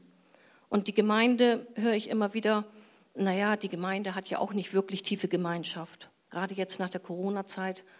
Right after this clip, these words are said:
hört man das, „Na ja, findet man wirklich Gemeinschaft in der Gemeinde? Jeder macht so das, was er will.“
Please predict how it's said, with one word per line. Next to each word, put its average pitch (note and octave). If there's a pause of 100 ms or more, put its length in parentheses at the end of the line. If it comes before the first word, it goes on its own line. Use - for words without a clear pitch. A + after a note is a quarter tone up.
(160)
hört F#3
man F3+
das, F3+ (440)
„Na D3+
ja, F3+
findet F3+
man F3
wirklich -
Gemeinschaft F#3+
in G#3
der G#3+
Gemeinde? F#3+ (120)
Jeder F3+
macht F#3
so -
das, F3+
was F#3
er E3+
will.“ A#3+